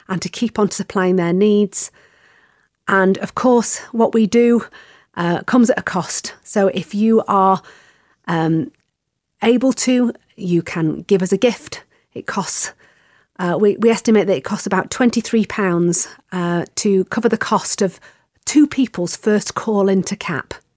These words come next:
So even twenty-three pounds makes a big difference to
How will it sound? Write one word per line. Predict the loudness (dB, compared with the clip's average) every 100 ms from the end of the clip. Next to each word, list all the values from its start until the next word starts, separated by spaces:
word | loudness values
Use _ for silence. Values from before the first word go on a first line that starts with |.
| _ _ _ _ -10
So | -2 2 2 0
even | 2 4 6 4
twenty-three | 4 0 0 0 -2
pounds | -4 -6 -4 -6 -8 -12 _ _ _
makes | -2 -2 -2
a |
big | 0 0 0
difference | -4 -2 -4 -4 -6 -8 _ _ -4
to | 2 4 2